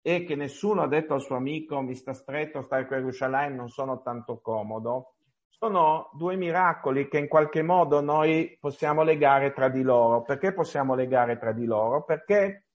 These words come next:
dicono i maestri, nella realtà questi due miracoli non riguardano il Bet HaMikdash, perché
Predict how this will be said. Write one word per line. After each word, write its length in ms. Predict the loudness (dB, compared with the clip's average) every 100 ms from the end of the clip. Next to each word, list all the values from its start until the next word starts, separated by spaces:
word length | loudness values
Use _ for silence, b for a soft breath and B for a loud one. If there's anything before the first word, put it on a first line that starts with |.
| _
dicono 360 | -10 -4 -2 0
i 60 | 0
maestri, 760 | -2 0 -2 -4 -2 -2 -2 -6 _ _ _ _
nella 320 | -2 2 4
realtà 640 | 4 4 2 2 2 2 0
questi 340 | -2 -2 -2
due 180 | -2 -2
miracoli 640 | -2 0 0 0 0 -2 -2
non 180 | -2
riguardano 600 | -2 2 4 4 2 0 -2
il 100 | -2
Bet 220 | -4 -4
HaMikdash, 960 | -6 -6 -6 -2 0 -2 -6 -4 -4 -4
perché 720 | -4 -2 0 2 2 -4